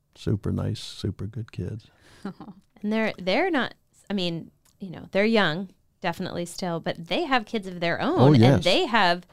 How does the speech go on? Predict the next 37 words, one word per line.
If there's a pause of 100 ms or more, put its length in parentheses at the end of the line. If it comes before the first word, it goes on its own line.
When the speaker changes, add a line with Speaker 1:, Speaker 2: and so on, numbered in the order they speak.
(400)
Speaker 1:
Yes.
Speaker 3:
children
that
have
also
come
to
the
university.
Speaker 1:
Yes,
Speaker 3:
'Cause
we
were
Speaker 1:
yes.
Speaker 3:
talking
about
this
before
we,
Speaker 1:
<clears throat>
Speaker 3:
we
pressed
record,
that (720)
how
many
of
your
children
came
here?
Four,
did
you
say,
came
here?